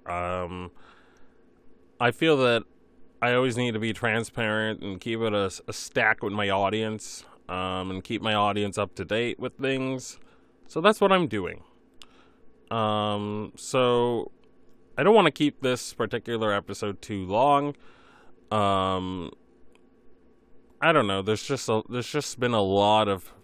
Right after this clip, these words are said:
personal things going on in my life right now. Um, just, just a lot of stuff right now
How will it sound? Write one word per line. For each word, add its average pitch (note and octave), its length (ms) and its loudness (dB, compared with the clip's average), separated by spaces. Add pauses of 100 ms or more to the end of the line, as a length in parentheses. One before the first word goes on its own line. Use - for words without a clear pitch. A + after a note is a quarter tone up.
personal G2 460 -4
things F2+ 360 -6
going F2+ 280 -4
on F2 180 -4
in F2 60 -8
my E2+ 100 -4
life E2 300 -8
right E2 200 -10
now. E2+ 500 -8
Um, D#2+ 640 -10 (1300)
just, - 600 -12 (840)
just - 140 -8
a A#2+ 40 0
lot G2+ 300 4
of F#2+ 80 0
stuff - 480 -6
right D#2+ 240 -8
now D#2+ 480 -10